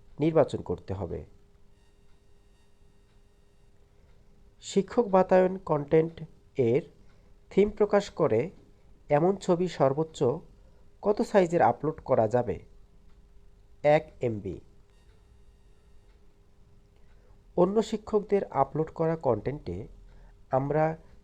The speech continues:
কোন কাজটি করতে পারবো না? ডিলিট। Google Drive-এ ফাইল আপলোড করার প্রথম ধাপ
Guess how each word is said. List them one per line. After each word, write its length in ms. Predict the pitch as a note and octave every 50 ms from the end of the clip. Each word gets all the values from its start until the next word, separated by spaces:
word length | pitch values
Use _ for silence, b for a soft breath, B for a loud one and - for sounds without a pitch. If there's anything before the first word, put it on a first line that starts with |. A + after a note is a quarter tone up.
| - - -
কোন 160 | - F#3+ G3
কাজটি 560 | G3 - F#3 F3 E3+ - - F#3 F#3 F#3 F3+ - - -
করতে 280 | - E3 D#3+ - - F3+
পারবো 300 | - A#2+ G2 F#2+ F#2+ F#2+
না? 180 | F2 D#2 B1+ - - - - - - - - - - - _ - - - _ - - - - - - - - - - - A#2+
ডিলিট। 520 | A2 C3+ C#3+ D3 C3+ A2+ F#2+ - - - - - - - - - - - - - _ _ - - - _ - - - - - - - - - - - _ - - _ _ _ - - - - - - - _ - _ _ _ _ _ _ _ _ _ _ _ _ _ _ _ _ _ - - _ _ _ _ _ _ _ _ - _ - -
Google 420 | B2 A2+ C3 C3+ C3+ D#3+ G3+ A3+ A3
Drive-এ 540 | A3+ A3+ A3 G#3+ G3+ D#3 C#3+ C3 C#3+ F3 - - - - - - - - - - -
ফাইল 340 | - - - C3+ D3 D#3+ E3
আপলোড 300 | D#3+ D#3+ - F3 E3+ E3+ -
করার 320 | - D#3 C#3 A#2+ A2+ C#3 F3+ G3+ - - - - - - -
প্রথম 360 | - D#3+ D#3 - - G3+ G3 F#3
ধাপ 200 | D3+ D3 B2+